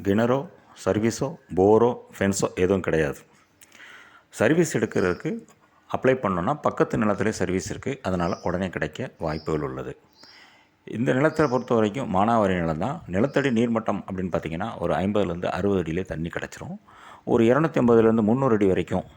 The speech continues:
நம்ம போர் போட்டுட்டோம் அப்படின்னா, வருஷம் ஃபுல்லா நமக்கு வற்றாத நீர் கிடச்சிட்ருக்கும். கவர்மெண்ட் பஸ் and மினி பஸ், அதாவது சிற்றுந்தும் பேருந்தும் இயங்கு-, இயங்கிக் கொண்டிருக்கக்கூடிய தார் சாலையிலிருந்து நூறு அடி தொலைவில் வந்து நம்ம இடம் வந்து அமைஞ்சிருக்கு.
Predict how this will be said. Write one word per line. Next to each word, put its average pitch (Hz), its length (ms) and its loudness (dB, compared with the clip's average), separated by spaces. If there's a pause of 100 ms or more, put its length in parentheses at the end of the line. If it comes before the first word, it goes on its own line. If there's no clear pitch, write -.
(140)
நம்ம 87 180 0
போர் 110 260 6
போட்டுட்டோம் 87 400 2
அப்படின்னா, 127 280 0
வருஷம் 127 360 2
ஃபுல்லா 107 180 2
நமக்கு 95 460 -2
வற்றாத 90 560 0 (260)
நீர் 90 260 0
கிடச்சிட்ருக்கும். - 600 -8 (520)
கவர்மெண்ட் 156 420 6
பஸ் 117 320 2 (200)
and 101 260 2
மினி 107 260 4
பஸ், 92 320 0
அதாவது 104 520 0 (120)
சிற்றுந்தும் 123 720 -2 (140)
பேருந்தும் 110 500 0
இயங்கு-, 101 520 -4 (100)
இயங்கிக் 110 400 -2
கொண்டிருக்கக்கூடிய 95 640 -4
தார் 117 380 0
சாலையிலிருந்து 87 600 0 (100)
நூறு 107 520 -2
அடி 101 340 -2 (560)
தொலைவில் 104 280 0
வந்து 101 140 -6
நம்ம 90 200 -4
இடம் 92 180 -2
வந்து 90 140 -6
அமைஞ்சிருக்கு. 80 500 -8